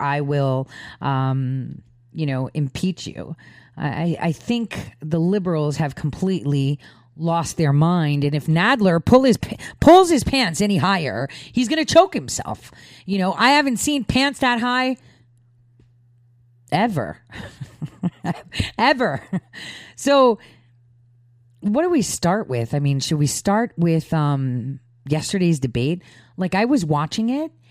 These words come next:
and it was, it, you know who won that debate yesterday? Hands down. Hands down, who won that debate, you guys? It was Donald Trump. President Donald Trump won that debate, and he didn't even participate. Why?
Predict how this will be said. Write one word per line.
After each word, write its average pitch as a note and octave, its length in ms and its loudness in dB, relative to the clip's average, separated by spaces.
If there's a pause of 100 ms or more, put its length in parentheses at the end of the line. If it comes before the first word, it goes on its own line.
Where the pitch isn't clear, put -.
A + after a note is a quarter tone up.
(440)
and F3+ 220 0
it F#3+ 100 -2
was, G3 260 0 (440)
it, - 260 -6
you G3 160 4
know B3+ 140 6
who C#4 80 6
won B3+ 220 2
that C4 140 -2
debate C4 280 0
yesterday? B3 500 -2 (180)
Hands F3+ 300 0
down. B2+ 220 -4 (1200)
Hands E4 440 2
down, B3 300 2
who A3 140 2
won G#3+ 260 2
that F#3 180 2
debate, C#3+ 300 0
you A#2 80 0
guys? A2 260 0 (100)
It B3 100 6
was F3 160 2
Donald E3 420 2
Trump. B2+ 320 -6 (260)
President C4 460 2
Donald D4+ 380 4
Trump C4+ 320 2
won A#3+ 260 2
that C4 220 2
debate, G3+ 360 4
and F3+ 120 0
he G3+ 120 4
didn't G3+ 180 4
even F3 200 0
participate. D3 560 -2
Why? A#3 400 4